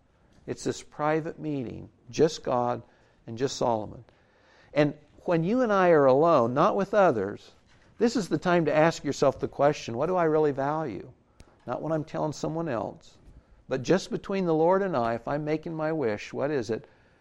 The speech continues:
Unaffected by the desire to impress anybody else, what is it? It's between us and the Lord that the truth normally comes out, not in the presence of others.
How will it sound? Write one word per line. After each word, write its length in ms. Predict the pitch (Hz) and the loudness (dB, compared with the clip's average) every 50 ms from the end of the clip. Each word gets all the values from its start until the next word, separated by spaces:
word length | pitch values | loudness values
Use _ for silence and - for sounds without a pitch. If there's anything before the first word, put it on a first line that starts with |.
| _ _ _ _ _ _ _ _ _ _ _ - | _ _ _ _ _ _ _ _ _ _ _ 2
Unaffected 760 | 143 165 196 233 220 - - 220 190 165 - - - 135 135 | 4 4 4 4 2 0 4 4 4 4 4 -2 -8 -8 -6
by 140 | 120 117 117 | -4 -2 -2
the 80 | 117 120 | -2 -2
desire 420 | 120 120 113 123 123 123 123 123 | -4 -4 -2 0 0 2 2 0
to 60 | 127 | -2
impress 420 | 123 117 117 - 123 120 113 - 123 | -4 -6 -8 -6 -6 -6 -6 -6 -8
anybody 460 | 120 123 120 117 120 123 127 127 120 | -10 -10 -8 -8 -8 -6 -6 -6 -6
else, 400 | 104 98 98 - - - - - | -6 -8 -8 -10 -14 -18 -20 -18
what 200 | - 117 113 110 | -14 -12 -10 -10
is 220 | 110 104 92 - - | -10 -10 -12 -12 -16
it? 120 | - - _ _ _ _ _ _ _ _ | -18 -18 _ _ _ _ _ _ _ _
It's 280 | _ - 123 - - - | _ -10 -10 -10 -10 -18
between 640 | - - 127 - - - 147 147 147 143 143 139 135 - _ | -8 -8 -8 -8 -8 -8 -6 -4 -2 -2 -2 -4 -6 -8 _
us 380 | - 156 180 190 - - - - | -2 0 0 0 0 -4 -14 -14
and 180 | - 147 147 | -10 -8 -8
the 60 | 143 135 | -6 -4
Lord 480 | 143 160 175 170 135 117 117 113 117 | -2 2 4 8 8 8 8 6 2
that 140 | 120 110 - | -2 -8 -8
the 80 | 127 117 | -8 -12
truth 440 | - - - 190 160 131 120 - | -8 -4 0 2 2 2 0 -4
normally 380 | - 131 127 127 120 120 120 113 | -4 -4 -2 -2 -2 -4 -8 -8
comes 300 | - - 123 127 117 117 | -10 -10 -10 -10 -6 -4
out, 300 | 131 123 117 107 113 - - - _ _ _ _ _ | -2 -2 -2 -2 -4 -8 -16 -20 _ _ _ _ _
not 380 | - 139 143 151 131 - - - - | -6 -2 2 2 2 0 -2 -8 -12
in 120 | 127 117 | -10 -10
the 60 | 117 | -10
presence 500 | - - 117 113 104 101 107 107 101 - | -10 -6 -4 -4 -4 -4 -8 -12 -10 -8
of 120 | 110 107 120 | -8 -4 0
others. 520 | 117 117 113 107 104 - - - - - | 0 0 0 -2 -4 -8 -10 -14 -20 -20